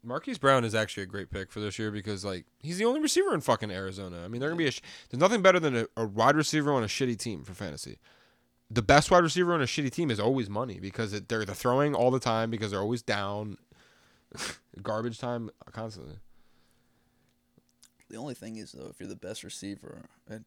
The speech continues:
Speaker 2: like, does, is there a, is there a good core with him, or is he the only good receiver?
Speaker 1: I
Speaker 2: 'Cause, like,
Speaker 1: mean,
Speaker 2: they don't have a
Speaker 1: after him,
Speaker 2: quarterback.
Speaker 1: they
Speaker 2: Who's
Speaker 1: have
Speaker 2: their
Speaker 1: Rondale Moore.
Speaker 2: quarterback? Isn't it the
Speaker 1: They haven't
Speaker 2: fucking
Speaker 1: named a starter.
Speaker 2: Exactly.
Speaker 1: They still haven't named a starter.
Speaker 2: That's what I'm saying. Like,
Speaker 1: It's gonna be a rookie. They
Speaker 2: I don't
Speaker 1: cut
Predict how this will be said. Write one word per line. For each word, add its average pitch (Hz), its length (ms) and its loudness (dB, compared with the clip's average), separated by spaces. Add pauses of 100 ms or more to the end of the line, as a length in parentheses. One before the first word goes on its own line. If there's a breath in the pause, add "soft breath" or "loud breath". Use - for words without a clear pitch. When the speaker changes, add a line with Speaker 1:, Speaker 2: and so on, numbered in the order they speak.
Speaker 2:
like, 120 180 -10
does, 120 180 -12 (120)
is 117 180 -8
there 117 140 -6
a, 107 60 -8 (300)
is 113 140 -10
there 98 100 -12
a 110 40 -12
good 107 280 -12 (100)
core - 260 -8
with 131 200 -12
him, 165 160 -10
or 120 60 -10
is 107 100 -12
he 120 80 -10
the 113 160 -10
only 104 300 -14
good - 160 -12
receiver? - 260 -16 (380)
Speaker 1:
I 117 60 -10
Speaker 2:
'Cause, 120 40 -4
like, 117 100 -4
Speaker 1:
mean, 113 80 -4
Speaker 2:
they 117 100 -4
don't 135 120 -6
have 120 100 0
a 123 40 4
Speaker 1:
after 131 200 0
him, 123 200 0
Speaker 2:
quarterback. - 20 -4 (100)
Speaker 1:
they 117 40 4
Speaker 2:
Who's - 140 -2
Speaker 1:
have 110 240 0
Speaker 2:
their 110 100 2
Speaker 1:
Rondale 110 40 4
Moore. 104 100 0
Speaker 2:
quarterback? 98 320 -2 (560 soft breath)
Isn't 139 180 -6
it 170 120 -8
the - 40 -18
Speaker 1:
They - 60 -10
haven't - 140 0
Speaker 2:
fucking - 100 -4
Speaker 1:
named 104 140 -6
a - 20 -12
starter. 104 240 -12 (140)
Speaker 2:
Exactly. 151 500 -4
Speaker 1:
They 107 80 -4
still - 300 0
haven't 117 180 2
named 110 140 -2
a 104 40 -6
starter. 110 260 -2
Speaker 2:
That's 104 60 -2
what 92 80 -4
I'm - 60 -6
saying. - 380 -10
Like, - 200 -14 (120)
Speaker 1:
It's 120 120 -2
gonna 143 200 -2
be 139 100 6
a 123 60 8
rookie. 135 540 0
They 131 100 2
Speaker 2:
I - 20 6
don't 196 160 0
Speaker 1:
cut 233 180 6